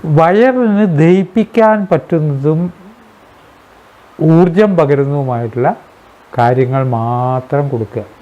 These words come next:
വീട്ടിൽ ധാരാളം തിന്നാനുണ്ടെങ്കിൽ അത് മുഴുവൻ തിന്നാതിരിക്കുക. ആ ആവശ്യത്തിന് മാത്രം, വയറ് പറയും മതിയെന്ന്. ഒരു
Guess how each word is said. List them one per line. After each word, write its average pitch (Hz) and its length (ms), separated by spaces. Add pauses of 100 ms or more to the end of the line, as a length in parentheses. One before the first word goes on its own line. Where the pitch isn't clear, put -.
വീട്ടിൽ 156 280 (140)
ധാരാളം 175 560
തിന്നാനുണ്ടെങ്കിൽ 143 680
അത് 139 140
മുഴുവൻ 135 280
തിന്നാതിരിക്കുക. 117 520 (1500)
ആ - 20 (360)
ആവശ്യത്തിന് 185 760
മാത്രം, 135 300
വയറ് 160 320
പറയും 139 280
മതിയെന്ന്. 117 380 (2750)
ഒരു 254 120